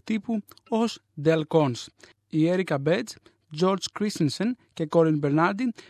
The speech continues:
έχουν προβεί σε έναν πόλεμο δηλώσεων σχετικά με την πολιτική που ακολουθεί ο κύριος Τέρνμπουλ και την ανάγκη να κοιτάξει η κυβέρνηση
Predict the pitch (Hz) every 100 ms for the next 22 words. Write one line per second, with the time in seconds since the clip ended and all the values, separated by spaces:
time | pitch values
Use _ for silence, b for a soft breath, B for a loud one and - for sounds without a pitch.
0 | B 175 220 196 185 175 226 240 233 208
1 | 170 233 254 233 147 131 180 226 240 -
2 | B - - 160 151 196 202 202 202 180
3 | 190 180 165 233 208 170 151 147 - 151
4 | - 147 135 - 156 202 233 233 B B
5 | B 302 233 208 170 160 165 156 151 170
6 | 160 156 151 143 196 220 233